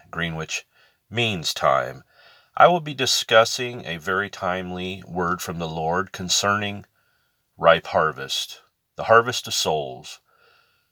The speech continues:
The harvest is truly ripe, and God is preparing vessels to reap that harvest. So I just trust that you'll be able to join me on Facebook Live this coming Sunday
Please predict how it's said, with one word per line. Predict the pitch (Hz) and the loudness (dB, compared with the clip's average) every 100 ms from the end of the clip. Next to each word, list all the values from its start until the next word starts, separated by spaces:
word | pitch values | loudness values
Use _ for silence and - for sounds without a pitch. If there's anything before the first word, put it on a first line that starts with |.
| _ _ _ _ - | _ _ _ _ -6
The | |
harvest | 82 104 107 107 95 | 4 4 4 0 -2
is | 85 | -2
truly | - 120 113 | 0 -2 0
ripe, | 98 85 80 85 | 2 4 4 2
and | 85 78 | -6 0
God | 87 98 107 110 98 | 10 12 12 10 4
is | 85 - | -6 -8
preparing | - - - 107 107 107 98 | -10 -8 0 0 0 -4 2
vessels | 95 98 - 78 73 - - _ - | 6 6 4 -6 -10 -14 -16 _ -14
to | 85 | -8
reap | 82 85 | -6 -4
that | - 78 | 0 -2
harvest. | 76 76 69 69 65 - - _ - - - - | 0 -2 -2 -6 -10 -12 -14 _ -20 -20 -20 -2
So | - | 8
I | 117 | 8
just | 123 165 - | 8 2 2
trust | - 151 143 - | 8 10 10 6
that | 104 - | -8 -8
you'll | 101 | -4
be | 101 | 0
able | 101 92 | 0 -2
to | - 90 | -6 -8
join | 87 90 95 | -4 -2 -2
me | 104 107 | -4 -6
on | 78 80 | -4 -2
Facebook | - 98 - - 143 | 2 2 2 -4 -2
Live | - 80 71 71 90 - _ _ _ _ _ _ - | 8 10 10 6 0 -8 _ _ _ _ _ _ -6
this | 92 - | -4 0
coming | 107 117 | 0 0
Sunday | 123 - 80 73 73 73 76 | 0 2 2 2 -2 0 -2